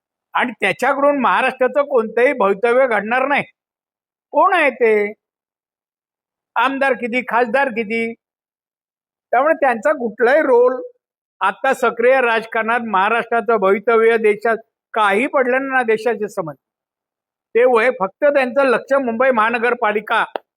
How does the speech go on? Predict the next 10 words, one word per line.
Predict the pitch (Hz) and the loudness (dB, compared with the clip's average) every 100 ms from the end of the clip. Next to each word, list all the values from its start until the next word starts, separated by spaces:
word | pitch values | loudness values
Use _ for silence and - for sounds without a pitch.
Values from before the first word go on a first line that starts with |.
| _ _ - | _ _ -6
सव्वीस | 240 240 226 277 285 | 0 2 2 -2 0
वर्ष | 240 240 226 214 196 226 - _ _ _ _ _ _ - | 0 0 0 0 0 0 -6 _ _ _ _ _ _ -8
दुकान | 202 247 254 | -2 0 0
मांडलं | 240 240 247 208 156 - _ _ _ _ _ _ _ _ _ _ _ _ _ _ _ | 0 0 0 -4 -6 -8 _ _ _ _ _ _ _ _ _ _ _ _ _ _ _
आणि | 185 214 269 | -4 -2 -2
जेवढं | 208 226 240 294 | 0 2 4 2
भ्रष्टाचार | 285 226 254 254 254 | 0 -2 0 2 2
करायचं | 247 233 226 254 | 0 -2 -2 -2
केलं | 254 285 190 156 _ _ _ _ _ _ _ _ _ _ - | -2 -2 -2 -6 _ _ _ _ _ _ _ _ _ _ -4
महानगरपालिका. | 190 220 196 185 - - | -2 0 0 -2 -6 -20